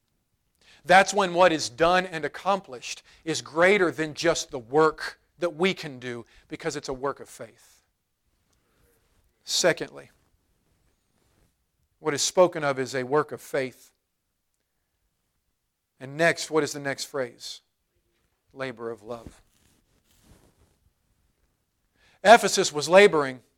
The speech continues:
Thessalonica was laboring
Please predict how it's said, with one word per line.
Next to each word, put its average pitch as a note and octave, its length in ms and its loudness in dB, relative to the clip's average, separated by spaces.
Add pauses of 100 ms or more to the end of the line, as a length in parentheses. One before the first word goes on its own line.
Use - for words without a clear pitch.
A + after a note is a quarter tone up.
(1500)
Thessalonica G3 720 4
was D3+ 220 -4
laboring D3 540 0